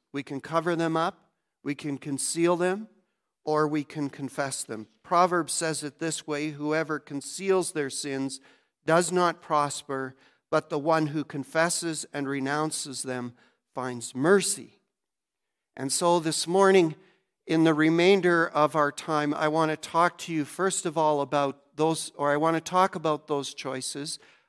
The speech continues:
I want to, first of all, speak about confession, and then secondly, I want to talk about concealing. Okay, so that's where we're going for the rest of my time.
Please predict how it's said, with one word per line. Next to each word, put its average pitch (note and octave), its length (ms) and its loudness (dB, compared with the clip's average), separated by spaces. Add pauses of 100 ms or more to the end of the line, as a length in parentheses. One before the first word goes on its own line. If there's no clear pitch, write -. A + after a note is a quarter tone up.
I - 100 -6
want D3+ 180 2
to, D3+ 60 -2
first E3+ 360 -4
of E3 100 -6
all, E3 200 4
speak - 500 -4
about D3 380 -2
confession, C#3+ 760 -6 (400)
and C3+ 160 -2
then C#3 160 -2
secondly, C#3 720 -4 (420)
I C3+ 140 -6
want C3 240 -2
to B2 80 -6
talk C3 380 -4
about B2+ 400 -6 (320)
concealing. A2+ 640 -6 (280)
Okay, C#3+ 280 -10
so D3 180 -6
that's C3 300 -2
where C#3 180 -4
we're C#3 140 0
going B2+ 360 -2
for B2 240 -8
the A2+ 200 -6 (420)
rest A#2 380 -6
of A2+ 80 -12
my G#2+ 180 -8
time. A#2+ 480 -4